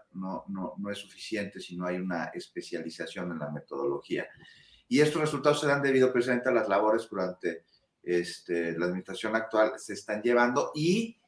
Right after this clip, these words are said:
aquí hay un punto a destacar. O sea, hay que ver qué sucedió durante la administración anterior. O sea, se dieron todos los esfuerzos en sentido de intentar borrar cualquier evidencia.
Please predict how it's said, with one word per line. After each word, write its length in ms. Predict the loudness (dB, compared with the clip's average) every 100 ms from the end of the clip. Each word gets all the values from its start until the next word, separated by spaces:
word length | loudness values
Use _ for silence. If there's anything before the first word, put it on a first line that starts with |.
| _ _ _
aquí 240 | -6 2
hay 120 | 2 2
un 100 | -2
punto 240 | -4 0
a 60 | 0
destacar. 640 | 2 0 4 2 2 -8 _ _ _ _ _ _ _
O 100 | -6
sea, 360 | 0 2 0 -6 _ _ _ _ _ _ _ 4
hay 220 | 8 10
que 180 | 8 8
ver 260 | 8 8
qué 120 | 4
sucedió 400 | 0 0 2 4
durante 320 | 4 2 0 0
la 80 |
administración 1300 | 0 0 -6 -8 -6 -4 -4 -8 -12 -16 -2 0 0 -2
anterior. 760 | -4 0 0 2 2 0 -6 _ _ _ _ _
O 80 | -8
sea, 440 | 0 0 0 -6 _ _ _ _ _ -8
se 220 | -2 2
dieron 560 | 8 8 8 4 -4 0
todos 180 | 4 6
los 160 | 6 2
esfuerzos 460 | 0 2 0 -4
en 120 | -6
sentido 380 | -6 -6 -2 0
de 80 | 0
intentar 560 | -2 -2 0 2 2 2
borrar 420 | 2 4 2 4
cualquier 400 | 4 4 2 2
evidencia. 760 | 0 -2 -2 -2 -4 -10 -12